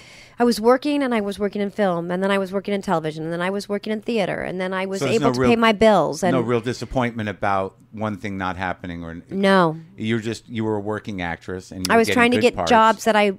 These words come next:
Speaker 1: was
Speaker 2: Right.
Speaker 1: proud of, and
Speaker 2: Yeah.
Speaker 1: work that I was excited about, and people that I wanted to work with. That was,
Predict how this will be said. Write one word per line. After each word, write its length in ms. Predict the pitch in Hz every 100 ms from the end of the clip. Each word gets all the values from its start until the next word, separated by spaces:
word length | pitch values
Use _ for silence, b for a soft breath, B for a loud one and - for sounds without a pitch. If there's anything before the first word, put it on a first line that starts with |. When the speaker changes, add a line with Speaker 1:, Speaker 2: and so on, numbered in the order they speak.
| -
Speaker 1:
was 240 | 165 196
Speaker 2:
Right. 80 | 175
Speaker 1:
proud 240 | 202 196 233
of, 240 | 247 233 - _ _
and 120 | 202
Speaker 2:
Yeah. 160 | 190 180
Speaker 1:
work 440 | - 190 208 208 -
that 120 | 196
I 320 | 196 190 185 -
was 160 | 180
excited 360 | 175 - 190 190
about, 280 | 202 202 -
and 280 | - 185 - _ -
people 280 | 226 - 190
that 120 | 175
I 60 |
wanted 240 | 170 165 160
to 100 | 160
work 180 | 151 -
with. 140 | -
That 220 | 190 -
was, 160 | 202